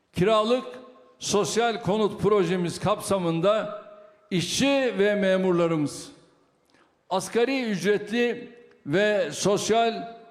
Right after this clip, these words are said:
hak sahibi ailelerimiz, genç çiftlerimiz ve kentsel dönüşüm kanunu kapsamına giren hak sahiplerimiz için ayırdığımız kontenjanları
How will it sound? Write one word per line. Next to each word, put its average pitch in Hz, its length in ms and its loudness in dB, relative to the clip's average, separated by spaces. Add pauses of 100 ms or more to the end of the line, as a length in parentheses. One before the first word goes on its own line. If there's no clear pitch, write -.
(180)
hak 247 240 -4
sahibi 202 800 -2 (440)
ailelerimiz, 160 1000 -2 (800)
genç 233 340 -2
çiftlerimiz 151 880 -6 (500)
ve 214 340 0
kentsel 202 580 -2
dönüşüm 202 500 -2
kanunu 190 540 -2
kapsamına 185 640 -2
giren 180 520 -2 (360)
hak 247 280 -4
sahiplerimiz 175 880 -2
için 170 340 -2
ayırdığımız 175 880 0
kontenjanları 185 1160 0